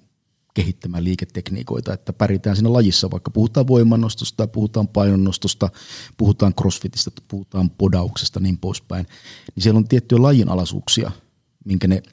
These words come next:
säännöt luo niihin liiketekniikoihin. Ja tässä on ehkä niinku itselle semmonen nimenomaan se niinku viiva ja vedenjakaja, että no okei, sieltä sen lajin kautta tulee tiettyjä juttuja, mitkä muokkaa niitä tekniikoita, mutta se ei tarkoita sitä, että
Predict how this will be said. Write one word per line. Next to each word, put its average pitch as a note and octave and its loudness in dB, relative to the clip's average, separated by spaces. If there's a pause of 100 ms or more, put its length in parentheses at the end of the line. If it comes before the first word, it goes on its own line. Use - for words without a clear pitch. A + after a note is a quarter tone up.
(100)
säännöt G#2 0
luo F#2+ -4
niihin F2+ -2
liiketekniikoihin. F#2+ -6 (840)
Ja G2 2
tässä B2 2
on A#2+ 4
ehkä G#2 0
niinku F#2+ -2 (260)
itselle G2+ 0
semmonen F#2 2 (180)
nimenomaan F#2+ 2
se F#2+ -2
niinku G2 -4 (120)
viiva G2 2
ja F2 0
vedenjakaja, F2+ -4
että F2 -6
no G#2+ -2
okei, G#2+ 0 (320)
sieltä A2 2
sen G2 0
lajin C3+ 4
kautta G#2+ -2
tulee G2 0
tiettyjä G2+ 0
juttuja, F#2+ -2
mitkä G#2 -2
muokkaa G2+ 2
niitä F#2 -2
tekniikoita, F#2 -4
mutta F#2 -4
se A2 4
ei A2 2
tarkoita G2 -2
sitä, G#2+ 0
että F2+ -6